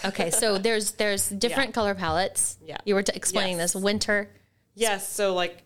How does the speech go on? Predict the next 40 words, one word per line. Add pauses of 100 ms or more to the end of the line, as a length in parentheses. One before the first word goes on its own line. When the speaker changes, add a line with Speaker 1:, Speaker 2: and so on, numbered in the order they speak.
(120)
Speaker 2:
it,
you're
either,
like,
a
spring (200)
or
a
summer (180)
or
an
autumn
or
a
winter.
Speaker 1:
Right. (260)
Speaker 2:
And (120)
I
can't
for
the
life
of
me
figure
out
what
the
heck
I
am. (480)
So
we
were
debating
it.
Speaker 1:
<laughs>
Yeah,
we
are.